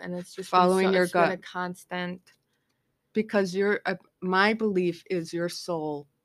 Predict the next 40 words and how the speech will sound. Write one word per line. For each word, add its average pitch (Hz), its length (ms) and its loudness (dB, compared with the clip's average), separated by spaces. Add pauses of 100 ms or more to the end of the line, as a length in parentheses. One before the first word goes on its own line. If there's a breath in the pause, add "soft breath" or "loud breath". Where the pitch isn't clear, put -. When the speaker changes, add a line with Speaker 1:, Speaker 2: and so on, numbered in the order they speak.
Speaker 2:
knows 160 420 -4
what's 151 180 -10
best - 380 -10
for 147 80 -10
you, 139 320 -8
and 156 120 -8
sometimes 175 600 -4
there's 160 220 -4
a 147 40 -14
struggle 156 460 -6
between 156 440 -8
your 147 120 -6
heart 147 520 -8
and 156 140 -10
your 147 120 -10
head. 143 400 -16 (340)
That'd 196 140 -4
be 214 100 4
another 175 240 2
good 156 160 -6
podcast. 143 540 -10
Speaker 1:
Heart - 280 0
and 226 80 -2
head. 185 440 -4 (680)
Speaker 2:
Yeah. 180 340 4 (300)
So 190 480 6
we'll 196 220 2
write 214 220 4
that 185 160 2
down. 165 260 0
I 202 60 2
know 233 160 4
you're 220 120 4
signing 180 320 0
Speaker 1:
We're 240 140 8
Speaker 2:
to 240 60 2
me. 262 60 8
Speaker 1:
gonna 262 160 6
Speaker 2:
Sign. - 180 2
Speaker 1:
forget. 170 320 2